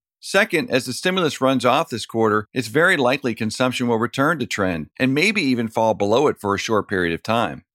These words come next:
With the writing on the wall with respect to the potential payback in consumption,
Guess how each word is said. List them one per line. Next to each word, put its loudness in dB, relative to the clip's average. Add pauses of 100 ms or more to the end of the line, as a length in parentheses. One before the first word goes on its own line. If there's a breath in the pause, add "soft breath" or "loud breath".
(260)
With -6
the 0
writing 4
on 0
the 2
wall 4
with 0
respect 0
to -8
the -4
potential -2
payback 0
in -6
consumption, -2